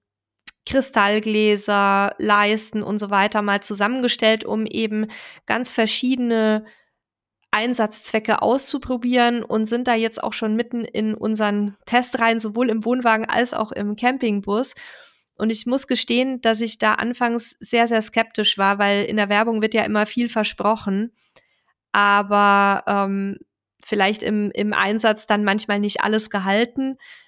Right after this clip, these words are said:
Aber da muss ich tatsächlich sagen, dass ich da so ein bisschen angefixt <laughs> bin und, ähm, jetzt eben gerade gucke, wie man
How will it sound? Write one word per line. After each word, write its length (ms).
Aber 140
da 120
muss 180
ich 120
tatsächlich 540
sagen, 560
dass 200
ich 100
da 140
so 100
ein 60
bisschen 240
angefixt 640
<laughs> 160
bin 200
und, 520
ähm, 500
jetzt 480
eben 260
gerade 300
gucke, 360
wie 180
man 400